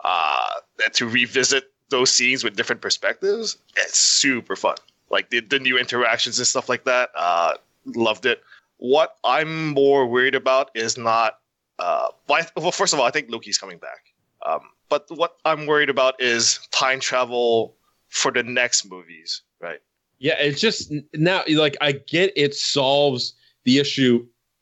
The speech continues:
Speaker 2: of Infinity War, right? Like, they needed some, a fucking Hail Mary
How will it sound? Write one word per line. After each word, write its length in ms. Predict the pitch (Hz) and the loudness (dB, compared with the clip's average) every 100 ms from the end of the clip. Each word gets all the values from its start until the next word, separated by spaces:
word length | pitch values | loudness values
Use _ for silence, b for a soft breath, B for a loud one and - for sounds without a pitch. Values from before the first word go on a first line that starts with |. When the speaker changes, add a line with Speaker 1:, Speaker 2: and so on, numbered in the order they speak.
| - | 0
Speaker 2:
of 160 | 120 | 0
Infinity 520 | 110 - 110 104 90 78 | 0 -2 0 0 -2 -4
War, 180 | 71 65 | -4 0
right? 260 | 90 107 - | 0 0 0
Like, 180 | 101 98 | -2 2
they 120 | 113 | 4
needed 480 | 117 131 127 113 101 | 4 4 2 0 -2
some, 320 | - 117 110 | -2 0 0
a 80 | 104 | -2
fucking 360 | - 120 - 104 | -2 -2 -2 -4
Hail 280 | 113 117 | 0 2
Mary 520 | 113 113 113 104 92 | 2 2 2 2 0